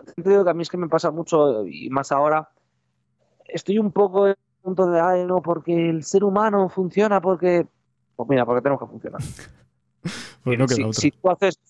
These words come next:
Speaker 1: de lo que haces, de cómo comportamos, de cómo actuamos, lo más probable es que tú lo pienses y digas,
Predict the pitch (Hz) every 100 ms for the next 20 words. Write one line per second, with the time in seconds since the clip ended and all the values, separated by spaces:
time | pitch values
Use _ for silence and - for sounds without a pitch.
0 | _ 165 165 - 143 147 - 165 _ _
1 | _ _ _ _ 143 139 135 131 131 139
2 | 135 - 147 135 131 127 147 147 139 127
3 | 135 143 - 143 151 165 - _ _ _
4 | _ _ _ - 139 151 180 190 202 196
5 | 214 190 165 175 175 190 208 175 139 -